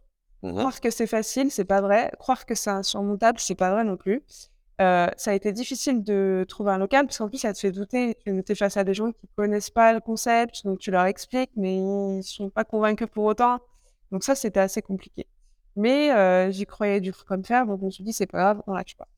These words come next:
Speaker 2: Une fois que t'as ton local, euh, ben, il faut se lancer, euh, dans la phase de travaux. Euh, les prêts, ils mettent du temps à arriver. Donc, euh, quand on dit, « J'ai déjà bu », c'est, euh,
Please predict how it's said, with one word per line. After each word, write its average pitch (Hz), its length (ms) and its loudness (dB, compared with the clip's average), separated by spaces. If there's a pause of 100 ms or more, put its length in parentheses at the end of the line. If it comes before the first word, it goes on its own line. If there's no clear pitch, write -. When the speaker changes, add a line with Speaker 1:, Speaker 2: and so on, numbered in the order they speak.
(280)
Speaker 2:
Une 233 140 -2
fois 226 160 4
que - 100 -16
t'as 214 160 0
ton 208 140 -4
local, 247 560 4 (440)
euh, 180 460 2
ben, 190 160 0
il 190 60 0
faut 196 140 -6
se 185 100 -6
lancer, 214 380 0
euh, 175 160 4
dans 175 480 -2
la 170 120 0
phase 180 180 -4
de 170 120 -6
travaux. 262 480 2 (440)
Euh, - 580 -4
les 202 200 2
prêts, 226 460 0
ils 190 40 0
mettent 175 180 -2
du 185 140 -6
temps 190 220 2
à 180 60 4
arriver. 220 580 2
Donc, 202 300 -4
euh, 180 280 4
quand 214 280 -6
on 208 60 -4
dit, « 226 200 -2
J'ai 202 160 -4
déjà 196 340 2
bu », 247 240 -2 (320)
c'est, 180 380 0
euh, - 260 -2